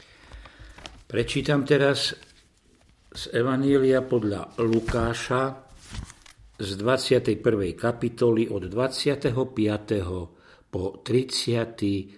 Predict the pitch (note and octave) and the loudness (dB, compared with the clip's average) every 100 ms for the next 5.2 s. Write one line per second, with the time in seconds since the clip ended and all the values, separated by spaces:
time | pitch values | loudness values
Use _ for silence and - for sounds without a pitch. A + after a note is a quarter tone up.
0 | - - G2+ F#2 F#2 F2 E2+ D#2+ - E2+ | -18 -6 -4 -2 -2 -4 -4 -8 -12 -12
1 | D2+ - - - - _ _ _ _ _ | -12 -12 -12 -12 -14 _ _ _ _ _
2 | _ _ - - - - - - A2 D3+ | _ _ -20 -20 -20 -20 -10 -4 2 4
3 | E3 F3+ F3+ - A2 B2+ F3+ E3+ B2 A2 | 6 6 4 0 2 2 4 6 6 4
4 | G#2+ G#2+ A2 A#2 - D3+ D3 A2+ - - | 4 2 2 0 4 4 6 2 -2 -6
5 | D#2 | -8